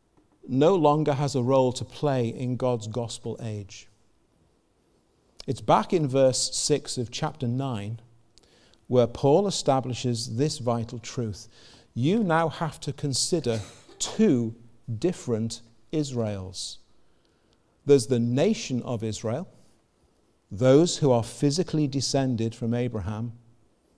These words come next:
and there's God's true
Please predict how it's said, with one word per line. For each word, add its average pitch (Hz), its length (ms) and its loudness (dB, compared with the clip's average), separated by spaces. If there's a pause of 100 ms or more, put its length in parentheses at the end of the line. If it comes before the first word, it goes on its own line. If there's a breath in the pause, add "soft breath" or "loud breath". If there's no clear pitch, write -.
(760 soft breath)
and 139 520 0 (200)
there's 120 420 0
God's 147 680 0
true 131 580 -2